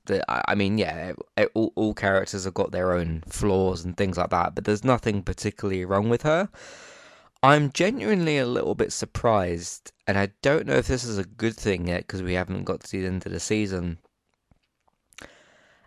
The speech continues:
as to, I, I'm gonna go and say it, I, I think she's had a surprising sort of lack of development. I mean, it's weird, because if you look at what happened in the first five minutes of this show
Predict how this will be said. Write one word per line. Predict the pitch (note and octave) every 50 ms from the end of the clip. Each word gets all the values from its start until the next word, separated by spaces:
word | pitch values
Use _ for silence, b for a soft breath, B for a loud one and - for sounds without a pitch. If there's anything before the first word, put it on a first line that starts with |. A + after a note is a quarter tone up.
| B B -
as | A#2+ A#2 A#2 A2+ A2+ A2 -
to, | - - - - - B2 A#2 A#2 A2+ A2+ A2+ A2 A2 A2 G#2+ G#2+ - - _ _ _ _ _ _ _ _ _ _ _ _ _ _ - - _ _ _ _ _ _ _ _ _ _ _ _ -
I, | - A#2+ C3 -
I'm | C3 C#3+ E3+
gonna | F3 - G3+ E3+
go | E3 D3 C3
and | A2+ G#2+
say | - C#3 C3+ - -
it, | - - - _ -
I, | - B2 B2 -
I | - A2+
think | - - D#3+ -
she's | A#3+ - - - -
had | C#3+ C#3+ C3+
a | B2 A2+
surprising | - - A#2 - - - B2 A#2 A#2 A#2 G#2 A#2 A2 G#2+
sort | G#2 - - -
of | F#2+ F2+ F#2+
lack | F#2 G#2 A#2+ C#3 - - -
of | B2+ G2+ F#2 F2 - - - - - - b b b b b b b b b b b -
development. | - G#2 F#2+ G2 F#2 F#2 F#2 F2+ - F2 F2+ F#2 - _
I | - B2
mean, | C3+ C#3+ C#3+ C#3 C#3 C3+ B2+ b b b b b b b b -
it's | C#3+ -
weird, | - A2 D3 F#3+ A3+ A#3 G#3+ D#3+ A#2 - - -
because | - B2+ - - B2+ B2
if | C#3 C3 -
you | D3 C#3+
look | D3+ F#3+ - - G3
at | E3
what | D#3 D#3+ D#3 C#3+
happened | C#3+ - - C#3 C3
in | B2+ B2
the | A#2+ A2+
first | - - D3 C#3 B2+ A#2 - - -
five | - B2+ A#2+ A#2+ A#2 A2
minutes | A#2+ A#2 A2 G#2+ G2+ - - -
of | G#2+ F#2+ G2+
this | G#2 G2+ F#2+ - -
show | - - C3 A#2+ F#2 E2 E2 F2 A2+